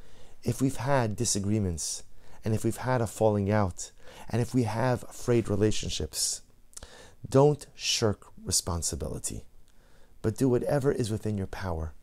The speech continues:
to try to put things back together. Do whatever is within your power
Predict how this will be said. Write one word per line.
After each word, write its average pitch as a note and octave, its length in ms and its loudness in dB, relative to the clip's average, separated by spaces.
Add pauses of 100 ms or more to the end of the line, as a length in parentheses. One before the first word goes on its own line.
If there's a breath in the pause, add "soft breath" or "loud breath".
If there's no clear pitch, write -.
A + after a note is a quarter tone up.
(340 soft breath)
to - 80 -12
try - 180 -6
to G#2 60 -2
put A2 220 -8
things G2+ 240 -4
back F#2 220 -4
together. D#2+ 420 -4 (600 soft breath)
Do G#2+ 120 4
whatever A2 440 2
is G#2 200 -2
within A2 340 -2
your G#2 140 -2
power F#2 520 0